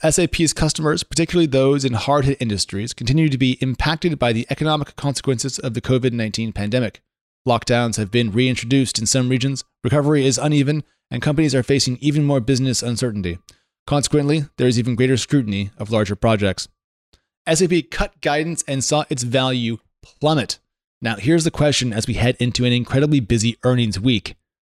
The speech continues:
How many other tech companies are going to take similar lumps? If the answer is many,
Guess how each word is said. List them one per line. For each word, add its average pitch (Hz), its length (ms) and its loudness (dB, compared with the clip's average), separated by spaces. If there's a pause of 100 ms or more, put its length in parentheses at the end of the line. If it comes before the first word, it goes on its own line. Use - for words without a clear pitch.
How 143 200 0
many 180 240 4
other 139 300 2
tech - 220 0
companies 117 400 0
are 117 120 -2
going 120 240 2
to 135 60 0
take 107 400 0
similar 107 600 0 (280)
lumps? 107 480 -2 (340)
If 127 160 -4
the 139 180 2
answer 123 200 0
is 104 200 -4
many, 175 560 2